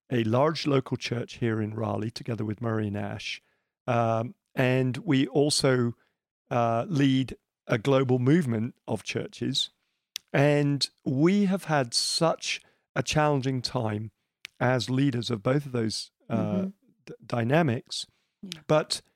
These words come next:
Speaker 1: we've also had a personal journey with covid in this, as everybody has,
Speaker 2: Mm.
Speaker 1: in the sense that, you know, with this global pandemic, we've all heard differing stories.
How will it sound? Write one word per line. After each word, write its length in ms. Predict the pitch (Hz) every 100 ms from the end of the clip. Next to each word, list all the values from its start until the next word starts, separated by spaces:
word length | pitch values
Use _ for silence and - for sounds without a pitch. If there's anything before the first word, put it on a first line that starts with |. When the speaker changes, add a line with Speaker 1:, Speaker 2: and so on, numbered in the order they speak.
| _ _
Speaker 1:
we've 180 | 151 170
also 460 | - 180 214 190 147
had 400 | 107 120 117 - _ _ _ -
a 340 | 131 135 135 -
personal 600 | - - 220 - 165 123
journey 540 | 107 - 127 113 113 110 _ _ _
with 200 | 127 120
covid 480 | - 117 110 117 131 -
in 180 | - 135
this, 180 | 131 - -
as 220 | 127 -
everybody 580 | - 156 196 127 110 104 _ _ _ -
has, 440 | - 113 120 - -
Speaker 2:
Mm. 220 | 214 196 180
Speaker 1:
in 120 | 151
the 80 | 160
sense 340 | - 143 151
that, 200 | 147 156 _ _ _ _
you 100 | -
know, 260 | 151 139 139 _ -
with 140 | 147
this 180 | 139 -
global 440 | - 135 151 175
pandemic, 680 | - 170 165 127 117 123 -
we've 240 | 123 117 120
all 200 | 135 139
heard 400 | 135 135 127 - _ _ _ _ _ _ 123
differing 460 | 101 147 - 160 170
stories. 800 | - 143 127 123 127 123 -